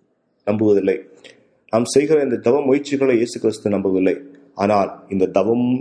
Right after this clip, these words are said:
ஜெபமும் நோன்பும் நம்மை எப்பேற்பட்ட ஒரு மனிதர்களாக மாற்றும். ஜெபம் செய்கிறோம் என்று சொன்னால் நல்லது, ஆனால் இந்த ஜெபமும் அனுதினமும் நாம் பங்கெடுக்கிற திருப்பலியும் நம்மை மற்றவர்களை நேசிக்கிற ஒரு மனிதர்களாக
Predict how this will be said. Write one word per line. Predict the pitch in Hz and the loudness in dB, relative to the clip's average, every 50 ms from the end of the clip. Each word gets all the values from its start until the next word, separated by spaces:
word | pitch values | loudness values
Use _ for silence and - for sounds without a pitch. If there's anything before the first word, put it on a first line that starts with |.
| 123 | -4
ஜெபமும் | - - - 101 120 120 120 123 123 123 123 - 98 | -2 -2 0 2 2 0 0 0 -2 -2 -4 -6 -2
நோன்பும் | 98 107 123 139 139 139 143 131 110 - - - - - - - - - | 0 0 2 2 0 0 0 0 0 -2 -6 -14 -20 -20 -20 -20 -20 -10
நம்மை | _ 95 98 110 104 | _ -2 0 0 0
எப்பேற்பட்ட | 101 101 - 147 160 156 - - - - | 0 0 0 0 0 0 -4 -4 -2 -2
ஒரு | 117 104 98 | -2 0 0
மனிதர்களாக | 95 95 104 117 120 107 107 95 92 92 - - 95 95 95 - - - | 0 0 0 0 0 0 0 0 0 -2 -2 -4 -6 -6 -6 -10 -10 -4
மாற்றும். | 90 82 87 85 - - - 90 80 - - - - _ _ _ _ _ _ _ _ _ _ _ _ _ _ | -2 -2 -2 -2 -6 -6 -4 -4 -4 -4 -8 -16 -20 _ _ _ _ _ _ _ _ _ _ _ _ _ _
ஜெபம் | - 104 113 135 139 | 0 2 2 2 0
செய்கிறோம் | 135 - 131 120 120 120 120 120 | 0 0 0 0 2 2 2 2
என்று | 117 107 104 | 0 0 -2
சொன்னால் | 104 - 113 120 113 107 87 - - - - | -4 -2 -2 0 0 0 -2 -6 -12 -8 -2
நல்லது, | 101 101 117 135 135 107 95 - - - - - _ _ _ _ _ _ | 0 0 2 2 2 0 0 -4 -6 -12 -20 -20 _ _ _ _ _ _
ஆனால் | 110 131 151 135 131 151 180 185 175 - | 0 2 2 2 2 2 0 -2 -2 -2
இந்த | 127 117 104 101 101 | -2 0 0 0 -2
ஜெபமும் | - - 131 139 175 175 147 139 151 175 - - - - - - - - - | 0 0 2 2 2 2 2 0 -2 -2 -6 -8 -14 -20 -20 -20 -20 -4 0
அனுதினமும் | 107 127 160 180 180 185 180 180 175 175 180 180 | 2 2 2 4 2 2 2 2 2 0 0 0
நாம் | 170 151 131 - | 0 -2 -2 0
பங்கெடுக்கிற | - 127 147 156 175 165 160 160 - 151 135 - - | -2 -2 0 0 0 -2 -2 0 0 -2 -2 -2 -4
திருப்பலியும் | - - - 202 - - 175 170 - 160 175 147 113 - - - - - - - - - _ 95 | -4 0 0 0 2 2 2 2 2 2 0 0 0 -2 -6 -12 -18 -20 -20 -20 -20 -10 _ 0
நம்மை | 98 110 135 175 190 185 151 147 165 185 - - - - | 2 2 2 2 2 2 2 2 0 -4 -6 -10 -12 -4
மற்றவர்களை | - 104 120 - - - 160 156 151 143 135 | -2 -2 -2 -2 0 0 0 2 2 2 2
நேசிக்கிற | 110 120 156 175 - - 196 180 - - 175 180 175 - | 2 2 0 0 0 -2 -2 -4 -2 0 0 0 2 2
ஒரு | 135 120 107 | 0 0 0
மனிதர்களாக | 101 104 107 131 139 127 - 101 90 78 78 - - - | 0 2 2 2 2 2 0 -2 -2 -2 -4 -4 -8 -16